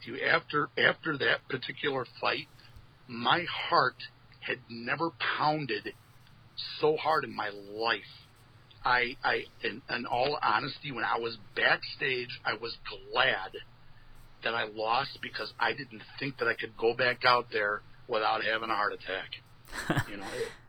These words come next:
Speaker 2: So that was your first one, and then how did, if you're that shooken up by it, how did you end up going out for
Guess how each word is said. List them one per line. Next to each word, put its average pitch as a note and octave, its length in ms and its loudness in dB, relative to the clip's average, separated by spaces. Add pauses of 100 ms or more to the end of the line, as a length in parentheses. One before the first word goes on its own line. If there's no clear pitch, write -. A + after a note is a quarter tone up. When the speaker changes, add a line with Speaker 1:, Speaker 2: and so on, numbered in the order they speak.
(340)
Speaker 2:
So - 180 12
that F#3 160 12
was G3 140 12
your D#3+ 100 12
first G#3+ 360 12
one, C#3 260 12
and C#3+ 120 10
then D3 100 12
how D#3+ 200 12
did, D3+ 300 12 (200)
if C#3+ 220 10
you're D3+ 160 12
that D#3 280 12
shooken D#3 280 12
up D#3+ 160 12
by A#2+ 200 12
it, A2+ 80 8
how C3 120 12
did C3+ 140 12
you C3+ 80 12
end C3 120 12
up B2 220 10
going B2+ 300 12
out B2 180 12
for A2+ 580 12